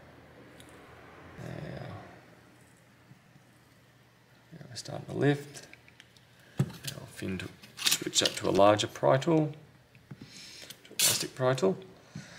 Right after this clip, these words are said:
Now, without the alcohol on here, it's gonna make, or isopropyl, it's gonna make it very difficult to lift this battery out. So definitely, if you can get some rubbing alcohol just to put in there, that will definitely aid in getting that out,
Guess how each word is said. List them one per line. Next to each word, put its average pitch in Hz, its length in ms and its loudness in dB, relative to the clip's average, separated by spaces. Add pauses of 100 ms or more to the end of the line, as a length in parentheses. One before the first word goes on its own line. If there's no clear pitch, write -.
(380)
Now, 107 180 6
without 139 240 10
the 160 100 10
alcohol 135 460 10
on 104 80 8
here, 101 160 8
it's 98 140 2
gonna 113 180 4
make, 107 320 4
or 104 200 -2
isopropyl, 110 560 4
it's 101 100 0
gonna 120 140 4
make 113 120 8
it 104 80 -2
very 117 280 8
difficult - 420 -2
to 98 60 0
lift 95 180 2
this 95 120 0
battery 90 480 2
out. - 200 -2
So 95 160 -4
definitely, 101 440 0
if - 640 -12
you - 60 -4
can 117 80 -2
get 127 200 2 (240)
some 104 220 0
rubbing 113 220 10
alcohol 113 420 8
just 104 140 -2
to - 60 -10
put 117 120 0
in 123 80 4
there, 131 200 6 (400)
that - 100 -4
will 95 80 -4
definitely 98 420 4
aid 98 200 8
in 98 100 2
getting 92 220 4
that 90 180 6
out, 113 220 8